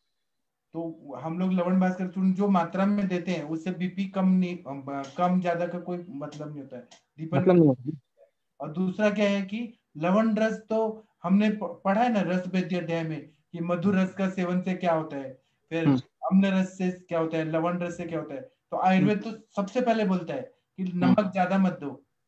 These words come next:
Speaker 2: हम्म।
Speaker 1: अति सर्वत्र वर्जित। तो हम भी मना करते हैं,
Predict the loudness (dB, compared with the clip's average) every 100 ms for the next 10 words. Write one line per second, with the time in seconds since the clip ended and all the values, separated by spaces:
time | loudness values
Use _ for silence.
0 | _ _ _ 2 4 4 -4 _ _ _
1 | _ _ _ _ _ _ _ _ -16 -6
2 | -4 0 0 -2 -2 -4 -4 -4 -10 -6
3 | -6 -4 -2 0 2 2 0 -6 -12 -16